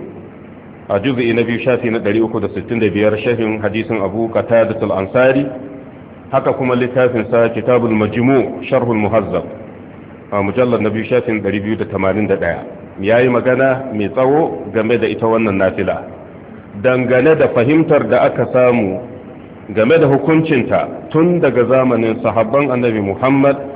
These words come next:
sallallahu alaihi wasallam har zuwa ga malamai na farko. Haka ma Ibn Hajar al-Asqalani a littafin Fathul Bari, sharhin hadisin Abu Qatada,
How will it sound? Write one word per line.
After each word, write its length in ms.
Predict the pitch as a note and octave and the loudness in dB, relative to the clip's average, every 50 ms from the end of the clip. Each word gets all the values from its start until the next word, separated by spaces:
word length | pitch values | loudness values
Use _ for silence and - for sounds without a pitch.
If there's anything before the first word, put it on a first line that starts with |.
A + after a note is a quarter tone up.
| - - - - | -14 -16 -10 -4
sallallahu 560 | G2+ G2+ G2+ G2+ G#2 A2 B2+ C3 B2 - A2+ G#2+ | -4 -2 0 0 0 2 2 0 0 0 0 0
alaihi 220 | G#2 A2 G#2+ G2 | 0 0 0 0
wasallam 480 | G2+ G2 F#2 A#2+ C#3 D3 C#3+ B2 - G#2 | -2 -2 0 0 0 0 0 0 0 0
har 180 | B2 C3+ C3 | -2 -2 -2
zuwa 240 | D3 E3 D#3 C#3+ B2 G#2+ | 0 2 2 2 2 2
ga 120 | G#2+ G2+ F2+ - - - - - - - - - - - - - - - - - - - - - - - | 0 -2 -2 -4 -8 -12 -14 -16 -18 -20 -20 -20 -20 -20 -20 -20 -20 -20 -20 -20 -20 -20 -20 -20 -12 -6
malamai 400 | - G2+ G2 F#2+ F#2+ G2 G2+ G2+ | -2 0 0 0 0 0 0 0
na 80 | G2 F#2 | 0 0
farko. 400 | G#2 G2 F#2 - - F2+ E2 E2+ - - - - - - - - - - - - - - - - - | 0 -2 -2 -2 -6 -8 -8 -8 -12 -18 -20 -20 -20 -20 -20 -20 -20 -20 -20 -20 -20 -20 -16 -6 -2
Haka 240 | C#3 D#3 D#3 D#3+ D3 | 0 0 2 2 2
ma 240 | C#3 C#3 C#3 C#3 C#3 | 4 4 4 4 4
Ibn 220 | - C#3+ D3 C#3+ C3 A#2 | 2 0 -2 0 0 2
Hajar 220 | C#3 C3 C3 C3+ C#3 | 2 2 4 4 4
al-Asqalani 880 | G#2+ A2 A2 - - C3 - - - A#2 B2 C3 C3 C3 C3 C3 C3 C#3 | 4 2 2 0 0 -2 -2 0 0 2 4 6 6 6 4 4 2 2
a 100 | C3+ A2+ | 2 0
littafin 440 | A2+ A#2+ A2 - C3 B2+ A#2+ A#2 G#2 | 0 0 0 2 2 2 2 0 0
Fathul 360 | A2+ B2 B2 - B2 A2 G#2+ | -2 -2 -2 -2 -2 -2 0
Bari, 480 | G2+ B2+ C3+ C3+ C3+ C#3 C#3 C3+ C3 C3+ C#3+ | 2 4 4 4 4 4 2 0 0 0 -2
sharhin 240 | C#3 C3+ C3+ B2+ | -2 0 0 -2
hadisin 400 | A2+ A2+ A#2 C3 C3 C3 C3 B2 | -2 -2 -2 -2 -2 -2 -2 0
Abu 240 | A2 G#2+ A2+ C3 C3+ | 0 0 0 -2 -2
Qatada, 560 | - B2 A2+ - C3+ C#3+ D3+ D#3 D3+ E3 D#3+ | 0 0 0 2 4 4 4 4 4 4 2